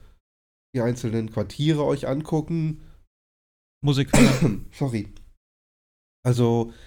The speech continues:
Speaker 1: ich hab keine Ahnung, vielleicht gibt's tatsächlich dann irgendwann, also es scheint auf jeden Fall verschiedene Planeten zu geben. Ob man dann später wirklich wie in Mass Effect frei hin und her reisen kann und vielleicht sogar Nebenquests habt, das weiß ich gar nicht. Das, äh,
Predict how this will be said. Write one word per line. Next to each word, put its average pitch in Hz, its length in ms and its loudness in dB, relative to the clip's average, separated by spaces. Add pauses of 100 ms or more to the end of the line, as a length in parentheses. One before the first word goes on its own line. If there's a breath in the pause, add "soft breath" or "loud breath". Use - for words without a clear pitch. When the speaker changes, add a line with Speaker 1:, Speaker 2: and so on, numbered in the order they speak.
(140 loud breath)
Speaker 1:
ich 139 100 -2
hab 190 120 -2
keine 214 200 0
Ahnung, 208 200 -2
vielleicht 165 240 2
gibt's 196 180 -6
tatsächlich 175 460 -2
dann 165 140 -2
irgendwann, 170 380 -2
also 139 200 -2
es - 320 -8
scheint 190 240 0
auf 135 100 -4
jeden 202 260 -4
Fall 208 140 -4
verschiedene 180 480 -4
Planeten 160 460 -4
zu 135 180 -6
geben. 151 400 -4 (640 soft breath)
Ob - 140 -6
man 175 100 2
dann 165 160 0
später 170 360 0
wirklich 165 340 0
wie 151 120 4
in 160 80 0
Mass 160 220 -2
Effect 143 280 -4
frei 151 280 0
hin 143 120 0
und 117 140 0
her 214 180 0
reisen 123 320 0
kann 123 180 -4
und 117 140 -4
vielleicht 127 240 0
sogar 117 180 -2
Nebenquests 156 720 -4
habt, 107 360 -4
das 156 140 -4
weiß 302 200 -4
ich 127 140 -6
gar 107 180 -2
nicht. 107 220 -8
Das, 131 280 -8
äh, 160 260 -4